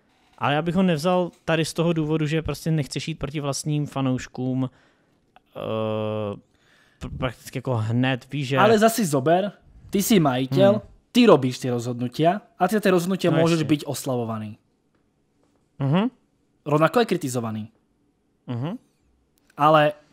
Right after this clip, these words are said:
Speaker 2: keď sa na to človek pozrie mimo nejakého emotívneho hľadiska, že trénoval Spurs, tak Pochettino je logická voľba.
Speaker 1: Ne, to jo, ale to emotivní rozhod-, to, co ty mluvíš jakoby o emocích,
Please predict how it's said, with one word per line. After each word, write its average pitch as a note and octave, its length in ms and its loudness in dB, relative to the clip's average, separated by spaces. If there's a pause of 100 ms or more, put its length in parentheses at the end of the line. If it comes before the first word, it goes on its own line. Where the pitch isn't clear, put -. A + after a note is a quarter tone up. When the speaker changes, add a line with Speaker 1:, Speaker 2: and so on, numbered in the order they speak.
(140)
Speaker 2:
keď E3+ 180 0
sa A3+ 80 0
na B3 60 4
to A#3+ 100 -2
človek F#3 360 2
pozrie D#3 520 0
mimo E3 540 4 (260)
nejakého D3 720 2 (960)
emotívneho E3 720 2
hľadiska, E3 480 2
že A#2+ 80 -6
trénoval D#3 480 6
Spurs, - 480 -2 (840)
tak - 160 -10
Pochettino F3+ 440 2
je D#3 40 4
logická D3 400 0
voľba. A#2+ 380 -6 (840)
Speaker 1:
Ne, F3+ 120 0
to A3+ 100 6
jo, A3 140 8
ale D#3 280 4 (140)
to E3+ 160 -2
emotivní F#3+ 720 0
rozhod-, B2+ 440 -4 (120)
to, - 120 -6 (260)
co C#3+ 160 -12
ty D3+ 180 -10
mluvíš F3 300 -4
jakoby F3+ 280 -6
o A#2 120 -2
emocích, A2 720 -8